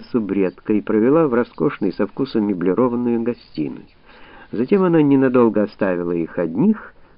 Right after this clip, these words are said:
и, вернувшись, пригласила в комнату Зыбкой.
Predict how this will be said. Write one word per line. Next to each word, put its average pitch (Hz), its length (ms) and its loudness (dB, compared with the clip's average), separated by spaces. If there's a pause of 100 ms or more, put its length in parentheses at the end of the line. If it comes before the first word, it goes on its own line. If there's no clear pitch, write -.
(440)
и, 90 100 -2
вернувшись, 120 720 0 (200)
пригласила 113 720 -2
в - 100 -18
комнату 127 540 -4
Зыбкой. - 560 -12